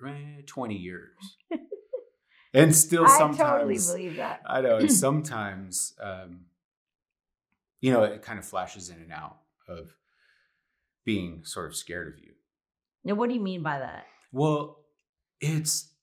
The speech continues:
Speaker 1: I think it's a complicated sort of fear. And I've heard guys talk about this too, where, um, jokingly, you know, scared of their wives or whatever. But I think it's complicated in that there's a fear of sort of letting you down.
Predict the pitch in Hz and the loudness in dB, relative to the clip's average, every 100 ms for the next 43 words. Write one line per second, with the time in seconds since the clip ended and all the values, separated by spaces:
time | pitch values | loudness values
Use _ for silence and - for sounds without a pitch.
0 | _ _ _ 113 117 196 214 185 - - | _ _ _ -10 -4 -4 -2 -4 -6 -4
1 | 107 98 110 - 107 98 98 92 - 98 | -4 -4 -8 -16 -12 -12 -14 -14 -12 -12
2 | 98 - 92 104 117 - _ - - - | -12 -14 -12 -12 -12 -18 _ -20 -20 -4
3 | 120 117 110 - 120 117 107 107 101 - | 0 0 0 -4 -8 -8 -4 -4 -4 -8
4 | 95 107 110 113 104 - 101 104 95 90 | -10 -12 -16 -16 -16 -12 -10 -8 -8 -10
5 | - _ _ _ - 98 90 80 76 - | -14 _ _ _ -8 -4 -4 -8 -14 -18
6 | _ _ _ _ _ 104 95 127 117 - | _ _ _ _ _ -12 0 2 2 0
7 | 101 78 - _ 107 92 87 87 - _ | -12 -18 -20 _ -14 -12 -12 -14 -18 _
8 | _ _ - - 110 98 95 92 87 85 | _ _ -12 -10 -6 -6 -6 -14 -16 -12
9 | 92 101 90 80 73 67 71 64 _ _ | -10 -10 -14 -18 -16 -16 -18 -20 _ _
10 | _ _ _ _ _ _ - 117 104 101 | _ _ _ _ _ _ 0 2 2 -2
11 | - - 196 208 - - 131 139 117 113 | -10 -10 -6 -4 -6 -4 0 0 -2 -10
12 | 107 104 101 98 98 113 110 107 - 131 | -10 -10 -10 -8 -8 -8 -8 -10 -10 -6
13 | 127 113 101 - 98 98 95 95 87 80 | -4 -4 -6 -10 -12 -10 -12 -12 -18 -14
14 | 107 95 80 139 | -10 -10 -10 -14